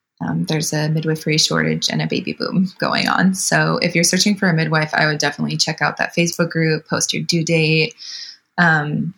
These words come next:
post your Postleitzahl. They need your zip code 'cause midwives work in, like, very restricted areas. Like, they just work within a little neighborhood usually. Um, yeah, so check that out if you're looking for a midwife. I think that's pretty clutch. And then, yeah, honestly,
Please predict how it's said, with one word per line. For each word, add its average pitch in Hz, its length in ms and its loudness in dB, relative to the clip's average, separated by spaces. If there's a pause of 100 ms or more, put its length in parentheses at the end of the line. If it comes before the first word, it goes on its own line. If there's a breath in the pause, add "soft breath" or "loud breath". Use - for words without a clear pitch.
post 170 240 4
your 156 220 2
Postleitzahl. 202 800 2
They 160 100 2
need 165 200 0
your 160 100 0
zip 143 240 -2
code 180 260 2
'cause - 400 0
midwives 160 440 0
work 151 180 0
in, 156 140 -2
like, 151 160 -6
very 156 500 0
restricted 160 500 2
areas. 175 520 2
Like, 151 160 -2
they 156 80 -2
just - 220 -2
work 147 200 0
within 151 420 -6
a 160 60 0
little 151 240 -4
neighborhood 180 540 0 (420 loud breath)
usually. 208 520 2 (500 loud breath)
Um, 156 420 2 (260)
yeah, 220 200 6
so 214 180 2
check 226 240 2
that 262 160 4
out 262 120 4
if 254 120 2
you're 247 120 6
looking 220 220 4
for 247 120 4
a 240 40 6
midwife. 190 680 2
I - 200 -20
think 190 140 2
that's 190 140 -2
pretty 208 160 4
clutch. 190 300 2 (1200 loud breath)
And 277 100 6
then, 285 140 4
yeah, 277 320 4
honestly, 277 540 4